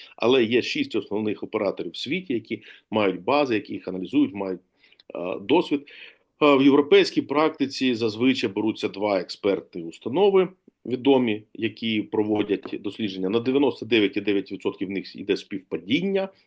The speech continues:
інформації, які вони дають, І для судді, нас, для адвокатів, які готують справи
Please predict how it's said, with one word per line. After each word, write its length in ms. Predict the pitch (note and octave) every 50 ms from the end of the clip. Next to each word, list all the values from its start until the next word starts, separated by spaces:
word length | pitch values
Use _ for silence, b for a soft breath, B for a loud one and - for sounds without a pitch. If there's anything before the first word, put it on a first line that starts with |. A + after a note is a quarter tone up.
| b -
інформації, 520 | C#3+ - - D3+ D#3 D#3 D#3 D3+ - D3
які 140 | C3+ - D3
вони 240 | C3 C#3 C3+ C3+ B2+
дають, 440 | A#2 B2 B2 B2 B2+ A#2+ A2 - B B B B B B B _ _
І 440 | A#2+ A#2 A2+ A2 A2 G#2+ G#2 - - -
для 400 | G#2+ A#2+ A#2+ A#2+ A2+ G#2+ - -
судді, 520 | - - G#2+ A2 G#2 C#3+ F3 F3+ F3 D3
нас, 240 | G#2+ A#2+ A2+ A2 G#2
для 120 | G2+ G2+ G2+
адвокатів, 480 | G2 F#2+ G2+ F#2+ - G#2 F#2+ - F#2+
які 160 | F2 - -
готують 360 | - F2 - - E3+ G3 F3 -
справи 460 | - - D#3 D3+ D3+ D3 C#3+ C3+